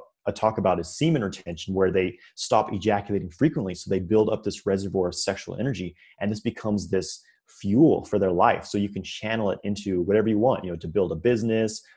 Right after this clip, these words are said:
uh, to enhance your relationships, to make more money, whatever it is. When you have all this sexual energy built up, it becomes this fuel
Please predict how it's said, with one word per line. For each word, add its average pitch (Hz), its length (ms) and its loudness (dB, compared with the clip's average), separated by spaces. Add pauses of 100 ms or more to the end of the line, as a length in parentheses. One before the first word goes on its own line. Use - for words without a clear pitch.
(120)
uh, 85 240 0 (100)
to 87 420 -4
enhance 95 360 -8
your 90 100 -8
relationships, 98 720 -2
to - 80 -8
make 90 140 -8
more 90 120 -12
money, 92 240 -6
whatever 120 300 2
it 131 80 4
is. 107 240 2 (440)
When 117 140 2
you 110 100 2
have 117 320 4
all 110 120 6
this 104 160 2
sexual 101 300 -2
energy 127 160 -2
built 98 260 -2
up, 98 100 -2
it - 120 -6
becomes 101 340 -8
this - 160 -8
fuel 104 540 0